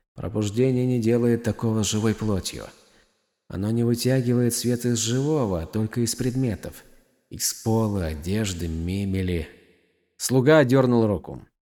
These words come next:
«Что это?» спросил Гимн. «Я не знаю», ответил Лолан. «Она была такой, когда я очнулся». «Да неужели?» резко сказал Гимн.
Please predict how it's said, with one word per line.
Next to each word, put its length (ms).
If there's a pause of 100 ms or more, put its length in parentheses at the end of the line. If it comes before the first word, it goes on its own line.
(240)
«Что 340
это?» 420 (320)
спросил 520
Гимн. 300 (720)
«Я 240
не 120
знаю», 560 (320)
ответил 540
Лолан. 400 (680)
«Она 240
была 280
такой, 360
когда 340
я 160
очнулся». 680 (520)
«Да 220
неужели?» 800 (440)
резко 480
сказал 420
Гимн. 340